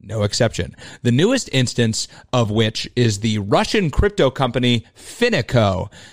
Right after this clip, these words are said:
Uh, Finico invited Russian investors to invest in their company with crypto, promising returns of up to thirty percent. And they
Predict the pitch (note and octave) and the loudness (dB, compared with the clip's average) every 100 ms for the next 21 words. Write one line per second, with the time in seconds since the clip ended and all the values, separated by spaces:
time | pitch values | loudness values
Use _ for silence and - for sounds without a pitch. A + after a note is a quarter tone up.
0 | - - A#2 - - G3 A3 F3+ D3+ D3 | -8 -2 -2 -2 -2 -2 2 2 2 2
1 | A#2+ G#2 B2+ E3 A2 G#2+ A#2+ D#3+ F3+ E3+ | 0 0 0 0 0 -2 -2 -2 0 0
2 | B2 - A#2+ A2 B2+ A2 G2+ A#2 - D3+ | -2 0 0 0 0 0 0 -2 -2 -2
3 | C#3+ - C#3+ B2+ A#2 A2 - - B2+ - | -2 0 0 0 0 -2 -6 -6 -6 -2
4 | B2 - A#2 - A#2 - A2+ A2 A#2+ A#2 | -2 2 4 4 0 -2 -2 -2 -2 -2
5 | A2 A#2+ A#2 A#2+ A#2 A2 A2 - - G#2 | -2 0 0 2 0 -2 -4 -8 -2 0
6 | A2+ A#2+ D3 C3+ G#3 C#3 - - - - | 2 0 -2 0 -2 -2 -8 -18 -20 -12
7 | - B2 B2+ | -2 0 0